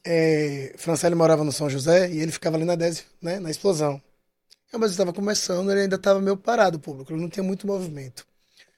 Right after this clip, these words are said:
E aí a gente foi lá comer. Eu não tinha cartão de visita, eu não tinha nada. Eu só tinha uma caneta na mão, escrevi meu contato e meu nome. E eu trabalhava com telefonia, tava bem despretensioso em relação à música, né? Eu tava muito de boa na minha.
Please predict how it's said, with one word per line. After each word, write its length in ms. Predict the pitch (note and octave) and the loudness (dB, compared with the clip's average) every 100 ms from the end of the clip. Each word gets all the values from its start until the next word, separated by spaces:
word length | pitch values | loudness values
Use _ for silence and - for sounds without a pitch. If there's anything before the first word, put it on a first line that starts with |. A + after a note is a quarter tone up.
| _ _ _ - | _ _ _ 0
E 60 | |
aí 60 | A#3 | 2
a 20 | |
gente 120 | G#3 | 2
foi 100 | - | 2
lá 120 | A3 G#3+ | 2 2
comer. 400 | C4 A#3 G#3+ _ _ _ _ _ _ _ _ _ _ | 0 -2 -2 _ _ _ _ _ _ _ _ _ _
Eu 80 | D#3+ | -10
não 80 | D#3+ | -10
tinha 160 | E3+ | -10
cartão 280 | D#3 C#3 D#3+ | -10 -10 -10
de 60 | D3 | -10
visita, 200 | C#3+ D#3 | -10 -10
eu 20 | |
não 60 | C#3+ | -12
tinha 140 | E3+ | -10
nada. 280 | E3+ A#2+ - _ _ | -12 -14 -18 _ _
Eu 80 | - | -18
só 100 | C#3 | -12
tinha 140 | D#3+ | -4
uma 100 | E3 | -4
caneta 360 | E3 F#3+ E3+ F3 | 0 0 2 0
na 120 | E3 | -2
mão, 300 | D3+ D3+ F3+ - _ _ _ _ _ | -2 -6 -8 -14 _ _ _ _ _
escrevi 380 | - - D#3+ D#3+ | -10 -4 0 2
meu 160 | D#3+ E3 | 0 0
contato 520 | F3+ E3+ E3 E3+ G#3 | -2 0 -2 -2 -6
e 20 | |
meu 180 | A3 C#4+ | -8 -10
nome. 260 | D#3+ C#3+ - _ _ _ _ _ _ _ _ _ _ - | -16 -18 -20 _ _ _ _ _ _ _ _ _ _ 0
E 60 | B3+ | 6
eu 260 | A3 D4 - - | 6 4 -2 -4
trabalhava 360 | F3+ F3+ E3 | 2 4 4
com 80 | E3 | 2
telefonia, 520 | - G3 - A3 A3 | -2 -2 0 2 2
tava 180 | A3+ G#3+ | 2 0
bem 220 | G3 G#3+ | 2 0
despretensioso 640 | A3 - G#3+ G#3 G3 G3+ G3 | 0 -2 -2 -2 0 2 2
em 40 | |
relação 340 | F#3+ F#3+ - G#3 | 2 0 2 2
à 40 | |
música, 340 | B3 F#3+ - E3+ | 2 0 0 -2
né? 140 | E3+ | -4
Eu 60 | F#3+ | 0
tava 280 | D#3+ D#3+ E3 | 0 2 0
muito 240 | E3 G#3+ | -2 -4
de 60 | G#3 | -2
boa 200 | F3 D#3 | 0 0
na 80 | |
minha. 260 | D#3+ D3 | -2 -4